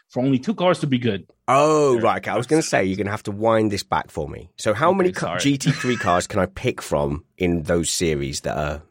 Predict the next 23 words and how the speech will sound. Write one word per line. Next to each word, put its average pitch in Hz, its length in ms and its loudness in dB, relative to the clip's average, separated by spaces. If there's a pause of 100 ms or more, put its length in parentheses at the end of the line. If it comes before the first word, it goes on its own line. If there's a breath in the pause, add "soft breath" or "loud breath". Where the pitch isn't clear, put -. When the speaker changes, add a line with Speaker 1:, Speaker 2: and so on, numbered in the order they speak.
Speaker 2:
mixed - 320 -4
G 73 120 -6
T 76 140 -12
three? 67 320 -12 (1300)
Speaker 1:
Seven, 151 280 -4
eight. 190 360 -2
Speaker 2:
Seven, 110 300 2
eight. 85 200 -2
Okay. 90 200 -6
So 120 180 -4
from 170 220 2
those 165 180 2
seven 139 240 2
or 117 140 2
eight, 85 340 -4
what 107 200 0
you're 113 80 -2
saying 95 320 0
the 87 80 -6
problem 92 380 -2
is, 76 180 -2
is 80 160 -6
that 80 260 -6